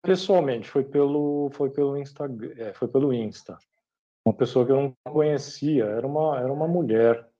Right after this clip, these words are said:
eu não lembro, mas também não tava com nome, tava com um perfil meio zoado, sabe? Perguntou se eu tinha algum fetiche por,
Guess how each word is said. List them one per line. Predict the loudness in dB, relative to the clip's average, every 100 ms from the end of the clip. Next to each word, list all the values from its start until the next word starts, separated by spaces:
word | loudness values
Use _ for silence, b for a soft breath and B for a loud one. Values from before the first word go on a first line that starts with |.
| _ _ _ _
eu | -8
não | -2
lembro, | 0 2 2 0 0
mas | 0
também | 2 4
não | 4
tava | 4 2
com | -2
nome, | -2 -2 -2
tava | -4 -4
com | -6
um | -4
perfil | -4 -2 0
meio | 0 0
zoado, | 2 2 0 -4
sabe? | -14 -16 -16 -18 b b b b b b b b _ _ _
Perguntou | 0 2 2 2
se | 2 0
eu |
tinha | -2 0 0
algum | 0 -4
fetiche | -4 -6 -6 -6 -6 -6 -14
por, | -8 -6 -4 -6